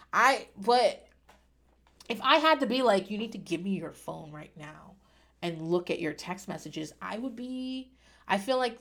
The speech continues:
th-, then I don't trust him. And how much further can this relationship go if I don't trust them? Like, I, I don't, I know that there are relationships where you spend more time with each other, like, you're all up on each other, you watch T V together, you go to sleep together,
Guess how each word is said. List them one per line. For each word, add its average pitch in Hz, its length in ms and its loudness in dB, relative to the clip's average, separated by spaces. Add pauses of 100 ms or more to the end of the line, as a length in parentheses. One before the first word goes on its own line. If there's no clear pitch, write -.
(160)
th-, - 200 -14
then 196 640 -4 (840)
I 202 100 2
don't 226 160 -2
trust 214 400 0
him. 160 160 -2
And 165 100 -6
how 190 180 2
much 208 260 -2
further 170 260 -2
can 170 140 -6
this 160 160 -10
relationship 156 460 -8
go 170 180 6
if - 80 -2
I 165 80 -4
don't 175 180 -8
trust - 480 -10
them? - 120 -20 (440)
Like, - 380 -8 (1600)
I, 214 260 2
I 240 140 8
don't, 285 200 4 (840)
I 247 100 8
know 269 360 8
that 196 360 6
there 190 160 8
are 185 60 8
relationships 196 500 0
where 175 140 2
you 180 100 -4
spend 180 300 -4
more 160 160 -4
time 151 260 -8
with 175 100 -8
each 190 120 -8
other, 196 80 -2
like, 175 120 -2
you're - 140 -8
all 160 140 0
up 160 80 -6
on 170 80 0
each 170 120 -6
other, 196 120 0
you 180 100 -2
watch 170 220 -2
T 208 100 -8
V 196 60 -2
together, 185 220 0
you 175 40 2
go 156 80 -4
to 151 60 -6
sleep 185 160 -2
together, 180 260 -2